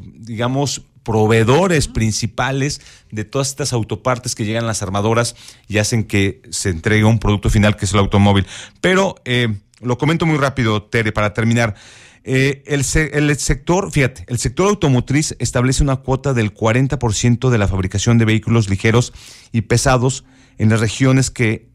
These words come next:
Speaker 1: paguen a sus obreros dieciséis dólares la hora. ¿Qué quiere decir esto? Que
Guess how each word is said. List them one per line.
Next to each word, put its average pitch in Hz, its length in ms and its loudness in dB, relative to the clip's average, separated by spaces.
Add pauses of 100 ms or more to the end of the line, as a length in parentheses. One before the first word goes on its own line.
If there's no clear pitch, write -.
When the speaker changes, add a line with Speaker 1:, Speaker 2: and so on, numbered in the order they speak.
(200)
Speaker 1:
paguen 123 340 2
a 101 120 -4
sus 98 180 -4
obreros 107 480 0
dieciséis 98 640 -2
dólares 104 400 0
la 90 80 2
hora. 87 180 0 (380)
¿Qué - 120 -2
quiere 180 200 4
decir 170 440 0
esto? 156 500 -2 (420)
Que 143 440 0